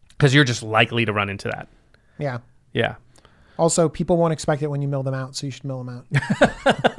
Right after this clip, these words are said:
Speaker 1: It's hard to do, but they will not be ready for it. That's true. <laughs> Uh, okay, so that's gonna do it for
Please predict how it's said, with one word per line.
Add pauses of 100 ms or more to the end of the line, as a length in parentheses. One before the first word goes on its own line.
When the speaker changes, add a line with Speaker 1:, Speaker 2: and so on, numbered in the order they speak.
(140)
Speaker 1:
It's
hard
to
do, (260)
but
they
will
not
be
ready
for
it.
That's
true.
<laughs> (480)
Uh,
okay, (280)
so
that's
gonna
do
it
for